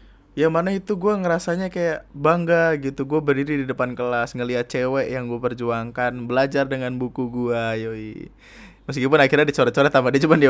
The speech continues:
udahlah, nggak apa-apa kan. <laughs> Dicoret-coret cewek, cinta, cinta, nggak apa-apa. <laughs> Gua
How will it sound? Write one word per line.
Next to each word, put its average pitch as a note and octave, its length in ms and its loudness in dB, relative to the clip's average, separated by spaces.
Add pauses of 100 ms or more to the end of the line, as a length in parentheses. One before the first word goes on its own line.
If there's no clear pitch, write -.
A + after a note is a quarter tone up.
udahlah, C3+ 240 6
nggak C#3 80 2
apa-apa A2+ 260 2 (140)
kan. B2+ 140 -2
<laughs> C3 60 -2
Dicoret-coret B2+ 440 4
cewek, C#3 400 8
cinta, C3+ 480 6
cinta, B2 360 0 (120)
nggak A2+ 160 -4
apa-apa. A2 240 -6 (680)
<laughs> - 760 -10
Gua C#3 100 -4